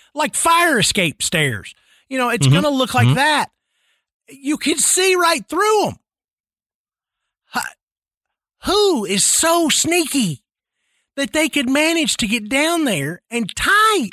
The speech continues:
Speaker 1: someone's shoe to the stair without them noticing?
Speaker 2: Yeah, I'm not that sneaky.
Speaker 1: I mean, you know, they've either got ninjas as friends or, you know, this, this woman is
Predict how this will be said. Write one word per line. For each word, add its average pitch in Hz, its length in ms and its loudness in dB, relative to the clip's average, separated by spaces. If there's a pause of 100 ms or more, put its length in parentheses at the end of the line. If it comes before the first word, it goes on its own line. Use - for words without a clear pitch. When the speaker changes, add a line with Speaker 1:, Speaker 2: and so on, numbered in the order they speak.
Speaker 1:
someone's 311 460 0
shoe 381 640 2 (120)
to 349 160 -2
the 269 160 -8
stair 349 640 -2
without 233 500 -4
them 254 240 -4
noticing? 294 580 -2 (440)
Speaker 2:
Yeah, 101 340 4
I'm 139 100 4
not 127 200 4
that 101 160 -2
sneaky. 101 440 2 (160)
Speaker 1:
I 233 80 -4
mean, 240 300 0
you 247 180 -4
know, 202 220 0
they've 302 300 0
either 285 240 2
got 175 240 0
ninjas 233 640 2
as 165 180 0
friends 139 680 -2 (500)
or, 165 440 2 (1000)
you 208 180 -8
know, 175 100 0
this, 170 440 -2
this 233 300 -2
woman 233 340 -2
is 151 300 -6